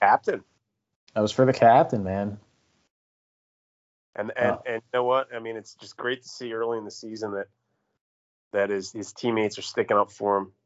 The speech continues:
Speaker 1: 'cause there's a contingent of the Philadelphia fan base that says, "Rip the C off his sweater."
Speaker 2: Yeah, rip the C off the sweater. Two goals in two games. He's ready to go this season. He's in the last year of his contract, too. I mean, he's thirty-four, I think.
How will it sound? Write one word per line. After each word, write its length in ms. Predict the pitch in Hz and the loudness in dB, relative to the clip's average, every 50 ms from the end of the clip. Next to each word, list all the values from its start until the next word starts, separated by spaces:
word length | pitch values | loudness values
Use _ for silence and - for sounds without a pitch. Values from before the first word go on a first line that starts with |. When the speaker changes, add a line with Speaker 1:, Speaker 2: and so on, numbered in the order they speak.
| _ _ _ _ _ _ _ | _ _ _ _ _ _ _
Speaker 1:
'cause 140 | - 104 | -10 -2
there's 200 | 104 110 104 110 | -2 -2 0 0
a 40 | 113 | -4
contingent 600 | 107 - - 131 110 104 - 139 151 143 143 135 113 | -6 -2 -2 -2 -2 2 2 2 2 2 0 0 0
of 20 | |
the 120 | 107 - | 0 0
Philadelphia 440 | - 117 113 110 110 107 - 110 98 | 0 0 4 4 4 4 2 0 -12
fan 260 | - - 101 113 131 | -8 -2 0 0 0
base 260 | 131 104 87 82 - - | -2 -4 -10 -12 -14 -16
that 140 | - - | -14 -14
says, 380 | - - 90 90 87 85 - - | -8 -8 -8 -8 -8 -10 -14 -14
"Rip 360 | _ 95 101 101 110 120 117 - - | _ -6 2 4 4 4 2 -4 -10
the 160 | 101 104 104 | -4 -4 -4
C 420 | - - - - - 110 107 104 92 | -4 -4 -8 -2 -2 0 0 0 0
off 320 | 87 85 85 85 - - | -2 -2 -2 -2 -4 -6
his 180 | - - 92 - | -12 -8 -8 -6
sweater." 560 | - - - 98 95 95 92 90 85 - - _ _ _ _ _ _ _ _ _ _ _ _ _ _ _ _ _ _ | -6 -6 -4 -2 -2 0 0 -2 -4 -4 -8 _ _ _ _ _ _ _ _ _ _ _ _ _ _ _ _ _ _
Speaker 2:
Yeah, 100 | - 123 | 6 6
rip 240 | 139 127 113 123 123 | 6 8 6 4 4
the 140 | 120 131 113 | 2 -2 -2
C 220 | - - 139 135 | 2 4 4 6
off 140 | 135 131 127 | 6 6 4
the 80 | 139 127 | 2 -4
sweater. 380 | - - - 131 135 127 107 | -2 2 4 4 6 6 4
Two 220 | - - 135 127 123 | 4 2 2 4 6
goals 280 | 127 127 123 127 120 | 8 8 8 8 6
in 100 | 113 110 | 2 0
two 220 | 107 - 123 120 113 | 0 2 2 2 4
games. 540 | 110 113 117 120 113 101 90 - - - _ _ _ _ - | 4 4 4 4 4 0 -2 -6 -10 -14 _ _ _ _ -6
He's 340 | - 110 110 107 - - - - _ | -4 -4 -4 -4 -6 -12 -14 -12 _
ready 200 | 117 117 117 120 | 4 6 6 6
to 60 | 113 | 6
go 200 | 107 107 113 117 | 6 6 6 8
this 220 | 117 107 - - - | 6 6 2 2 0
season. 240 | 104 101 92 92 92 90 _ _ _ | 0 -4 0 0 -2 -2 _ _ _
He's 180 | 127 156 170 185 | 4 4 6 6
in 100 | 226 233 | 4 6
the 100 | 220 170 | 8 8
last 380 | 135 120 120 135 139 135 - | 10 10 8 8 6 2 2
year 200 | - 143 147 143 | 2 4 4 6
of 80 | 139 120 | 4 4
his 160 | 107 95 - | 2 0 -2
contract, 640 | - 107 104 113 120 117 - 107 101 90 80 - - | -4 -2 -2 0 -2 -2 0 2 2 2 2 0 -2
too. 220 | - 113 117 110 92 | -2 0 2 2 2
I 80 | 85 | 0
mean, 180 | 92 95 95 98 | -2 -4 -4 -4
he's 160 | 95 98 - | -6 -8 -4
thirty-four, 920 | - - 123 123 123 120 120 117 107 98 - _ - 107 107 120 131 131 | 4 6 6 6 6 4 2 2 0 -2 -4 _ 0 2 4 4 6 6
I 100 | 131 139 | 4 2
think. 360 | 139 143 139 - - - - | 2 0 -2 -2 -4 -8 -16